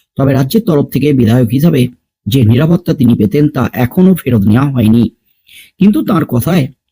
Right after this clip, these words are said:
যেভাবে তার কাছে অহরহ হুমকি ফোন আসছে তাতে কিন্তু বাড়তি নিরাপত্তা দরকার তার, আর সেই নিরাপত্তা দিতে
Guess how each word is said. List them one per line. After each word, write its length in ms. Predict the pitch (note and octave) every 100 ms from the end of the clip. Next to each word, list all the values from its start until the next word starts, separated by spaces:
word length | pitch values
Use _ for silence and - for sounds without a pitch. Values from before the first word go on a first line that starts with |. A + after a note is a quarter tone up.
| -
যেভাবে 400 | G#2+ C#3 C#3+ F#3
তার 240 | G3+ C#3 B2
কাছে 340 | A#2 A#2 C#3+ -
অহরহ 580 | A#2 B2 D3 F3+ E3 B2 - _ _ - _ -
হুমকি 300 | F#3 A3 C4
ফোন 240 | - B2
আসছে 380 | A#2 A#2 - B2 - _ _ _ _
তাতে 300 | - B2+ G#3
কিন্তু 520 | G#3 B2+ A#2+ C#3 B2+ A#2+ _ _ - A2+
বাড়তি 380 | A#2 C3+ C3+ F3+
নিরাপত্তা 540 | B2 B2+ A2 A2 -
দরকার 400 | G#2+ A2+ G2+ C3+ C#3+ -
তার, 240 | A2+ A2 A#2 _ _ _ -
আর 80 |
সেই 380 | - - D3 F3+
নিরাপত্তা 580 | D3+ A#2+ A2 A2+ - A2+
দিতে 400 | G2+ C3 D3+ B2+